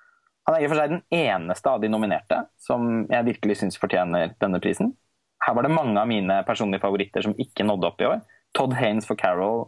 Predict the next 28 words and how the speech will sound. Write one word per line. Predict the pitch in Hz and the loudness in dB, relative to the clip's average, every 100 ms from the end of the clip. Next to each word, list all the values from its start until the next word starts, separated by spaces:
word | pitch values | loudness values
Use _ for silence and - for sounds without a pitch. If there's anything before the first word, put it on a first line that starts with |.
| - | -4
og, | 117 104 101 95 - - - - | -2 2 0 -2 -10 -20 -6 0
eh, | 104 104 | 2 2
Danny | 98 101 | 2 0
Boyle | 98 101 139 135 | 2 0 0 -2
for | 113 | -6
Steve | - 101 - | -4 -4 0
Jobs, | 135 196 - _ _ _ _ | -2 -2 -10 _ _ _ _
som | 107 | 0
jeg | 104 104 - | 2 0 -2
synes | 117 101 | -4 0
er | 104 98 - - - - _ _ _ | 2 2 -2 -18 -20 -20 _ _ _
på, | 101 104 | -2 -2
på | - 104 | 0 0
hver | - | 0
sin | 107 | 0
måte, | 101 - 92 92 95 - - | 0 0 0 0 0 -2 -4
som | - 113 110 | -4 0 2
jeg | 107 101 | 2 0
på | 117 | 0
hver | 101 | 0
sin | - | 0
måte | 104 - 92 | -2 0 -2
setter | 101 - 98 101 | -2 -2 -2 -2
mye | 120 101 | -2 0
mer | 98 92 | 0 0
pris | 98 - | -4 -2
på | 104 98 | 0 0
enn | 95 | 0